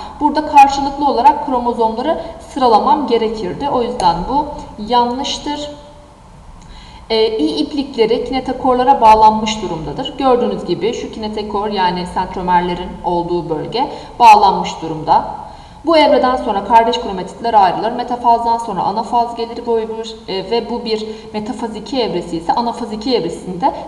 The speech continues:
kardeş kromatitler i ipliklerinin kısalmasıyla zıt kutuplara çekilecektir. Doğru. O yüzden bir, üç ve dört doğru olacak, cevabım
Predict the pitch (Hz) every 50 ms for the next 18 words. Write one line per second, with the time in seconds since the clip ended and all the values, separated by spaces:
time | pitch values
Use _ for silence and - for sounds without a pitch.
0 | - - - 240 233 233 233 226 - - 226 185 170 165 170 - - - - 226
1 | 247 294 302 - - - - - - 240 240 240 233 - 196 190 - 190 175 175
2 | 175 180 175 - - - 214 196 196 190 170 - - 165 170 170 175 226 226 -
3 | - - 185 - - 175 202 254 254 - 220 - - 185 160 143 - 160 160 -
4 | - - 339 - - - - - - - - - - 185 180 165 143 - - -
5 | - - - - - 226 196 170 160 - - 185 214 233 - - - - - -
6 | 208 196 233 233 233 226 - - - - - 233 226 220 - - - 160 156 -
7 | - 208 233 254 247 - - - - - 170 208 208 196 190 196 185 170 151 -
8 | - - 226 226 226 - 208 180 160 160 143 143 - 214 233